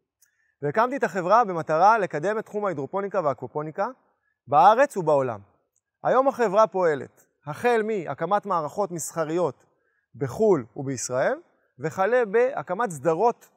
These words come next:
של ציוד וחומרים למגדל הביתי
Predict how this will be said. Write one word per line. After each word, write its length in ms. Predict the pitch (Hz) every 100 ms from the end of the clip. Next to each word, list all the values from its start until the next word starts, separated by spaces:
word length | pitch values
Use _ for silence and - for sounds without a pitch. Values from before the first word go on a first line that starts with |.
| _ _
של 280 | - 160 139
ציוד 560 | - 175 180 214 147 113 _ -
וחומרים 600 | 143 170 175 214 294 294 - _ _
למגדל 480 | 156 214 214 180 220
הביתי 520 | 185 143 135 220 302